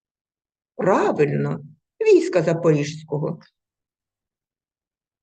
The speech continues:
Як називали козаків, які вміли говорити добре, заговорювати біль,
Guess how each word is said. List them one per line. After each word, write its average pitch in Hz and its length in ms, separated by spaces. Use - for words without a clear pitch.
Як 233 380
називали 170 440
козаків, 160 760
які 160 400
вміли 165 340
говорити 160 800
добре, - 520
заговорювати 180 680
біль, 160 340